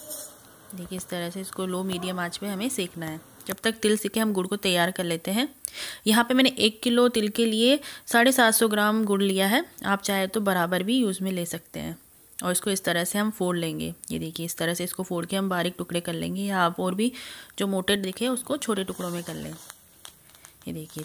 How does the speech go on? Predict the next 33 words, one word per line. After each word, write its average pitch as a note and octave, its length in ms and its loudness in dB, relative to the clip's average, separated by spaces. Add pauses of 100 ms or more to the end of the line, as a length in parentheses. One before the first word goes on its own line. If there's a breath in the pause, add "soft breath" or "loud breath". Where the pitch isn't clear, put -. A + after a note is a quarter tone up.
तिल F#3 180 -4
हमारा F3+ 280 -2
थोड़े F3+ 220 -4
बहुत F#3+ 200 -4
सिकने F#3 280 -6
लग F3 200 -4
गए F3+ 80 -4
हैं, G3 80 -2
अब G3 60 -6
इसमें F#3 200 -8
से G3 100 -6
चटकने F3 420 -8
की F#3+ 120 -8
आवाज़ें E3+ 380 -4
आने E3+ 220 -4
लग E3+ 180 -6
गई E3+ 180 -6
है। C#4+ 120 0 (2250)
अब A#3 140 4
हम A#3+ 140 4
गैस G#3+ 240 2
को A#3 100 0
बंद G#3 220 2
कर G#3+ 160 2
देंगे G#3 220 0
और A#3 80 2
तिल G#3+ 200 0
को A3 120 0
एक A3 200 2
परात G3 300 2
में A#3+ 80 2
निकाल F3+ 320 0
लेंगे। F3 340 -6